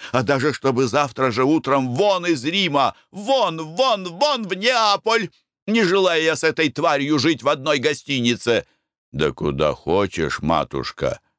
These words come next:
Хоть к черту на кулички!" Николай Иванович взял супругу под руку и потащил к выходу.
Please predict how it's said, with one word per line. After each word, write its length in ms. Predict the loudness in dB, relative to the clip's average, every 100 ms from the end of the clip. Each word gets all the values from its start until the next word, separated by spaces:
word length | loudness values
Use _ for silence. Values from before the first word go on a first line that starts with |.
| _ _ -4
Хоть 260 | -2 -2 -6
к 100 | -12
черту 560 | -2 0 0 0 -2 0
на 140 | -2
кулички!" 720 | 0 0 0 -2 -4 -6 -6 -8 _ _ _ _ _ _ _
Николай 480 | -2 0 2 2 2
Иванович 460 | 2 0 -2 -6 -6
взял 340 | -4 0 0
супругу 540 | -2 -6 -2 -2 -2 -2
под 260 | -2 -2
руку 240 | -2 -2 -2
и 60 |
потащил 640 | 0 -2 -2 -4 -2 -2 -2
к 80 | -2
выходу. 540 | -4 -2 -2 -2